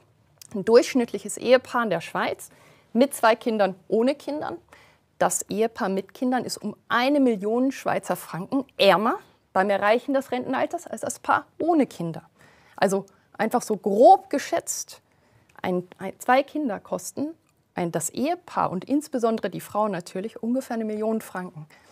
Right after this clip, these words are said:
Und dass es da dann Auswirkungen gibt, die man vielleicht kompensieren könnte, ich find's schon einen spannenden Ansatz. Die Alternative wäre natürlich, die Kosten der Kinder zu reduzieren für die Familien. Zum Beispiel dadurch, dass man's den Frauen eher ermöglicht zu arbeiten.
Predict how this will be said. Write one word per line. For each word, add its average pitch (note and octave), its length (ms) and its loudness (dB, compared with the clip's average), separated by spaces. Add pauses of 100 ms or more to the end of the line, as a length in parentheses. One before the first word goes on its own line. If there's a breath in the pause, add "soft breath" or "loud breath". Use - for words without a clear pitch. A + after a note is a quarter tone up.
(340 loud breath)
Und F#3+ 160 0
dass G#3 160 0
es - 160 -8 (120)
da B3+ 420 6 (100)
dann G3+ 260 -2 (100)
Auswirkungen B3 720 2
gibt, - 380 -2 (240 soft breath)
die F#3+ 60 -6
man F#3+ 160 -2
vielleicht A#3 460 2
kompensieren G#3 580 -6
könnte, F#4+ 460 -4 (240)
ich - 160 -10
find's C#4+ 260 0
schon C4+ 300 -2
einen G3+ 160 -8
spannenden F#3+ 400 -8
Ansatz. D#3+ 320 -10 (340 loud breath)
Die G3 80 2
Alternative C#4 720 2
wäre C4+ 220 0
natürlich, C4 420 -4
die A#3 100 -8
Kosten - 580 -6
der F3 120 -4
Kinder B3+ 480 -4 (380 soft breath)
zu - 140 -6
reduzieren C4+ 580 0
für - 160 -10
die - 100 -10
Familien. E3 560 -10 (460 soft breath)
Zum G#3 180 -2
Beispiel F#3 400 4
dadurch, A3 380 -2
dass - 180 -10
man's A#3 240 -6
den F#3 160 -12
Frauen F#3+ 340 -8
eher A#3 260 2
ermöglicht G#3 440 -6
zu - 80 -2
arbeiten. C4+ 500 2